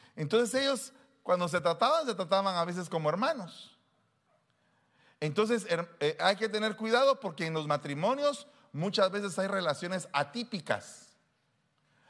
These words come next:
¿A qué me refiero con eso? Que Urías miraba a su mujer como una hija, no la miraba como mujer. Entonces, a-, hay, hay, eh, eh,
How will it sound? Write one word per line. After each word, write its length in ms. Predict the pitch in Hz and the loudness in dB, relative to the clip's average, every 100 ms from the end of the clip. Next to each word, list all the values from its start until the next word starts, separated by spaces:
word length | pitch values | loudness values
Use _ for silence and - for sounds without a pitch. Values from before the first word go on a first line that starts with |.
| - - | -10 0
¿A 120 | 131 | 2
qué 140 | 208 | 2
me 80 | 240 | 2
refiero 340 | 220 175 214 | 0 2 0
con 160 | 196 190 | 0 0
eso? 360 | 226 180 165 - | 0 0 -4 -4
Que 160 | 156 | -4
Urías 640 | 151 165 247 254 220 - - _ _ _ | -2 -2 0 0 -2 -6 -16 _ _ _
miraba 640 | 135 160 165 208 226 190 | -4 2 4 4 4 2
a 40 | 170 | -2
su 160 | - | -6
mujer 440 | 147 147 180 226 - | -6 -2 0 0 0
como 240 | 160 160 | -6 -4
una 180 | 185 175 | 0 0
hija, 460 | 226 208 131 - - _ _ _ _ _ _ _ _ | 0 -4 -6 -6 -18 _ _ _ _ _ _ _ _
no 180 | 107 143 | -2 0
la 120 | 170 | 0
miraba 360 | 151 143 156 156 | 2 2 2 0
como 220 | 139 127 | -4 -6
mujer. 520 | 120 123 175 - - _ _ _ _ _ _ _ _ _ _ _ _ _ _ 127 143 - | -6 -2 -2 -4 -16 _ _ _ _ _ _ _ _ _ _ _ _ _ _ -18 -14 -4
Entonces, 580 | 156 147 220 214 202 - - - | -2 2 2 2 0 -6 -18 0
a-, 140 | 165 170 | 0 6
hay, 320 | 190 233 214 190 | 4 4 -2 0
hay, 300 | 165 208 214 | 4 4 4
eh, 100 | 185 | 0
eh, 460 | 170 165 160 156 | 2 2 4 4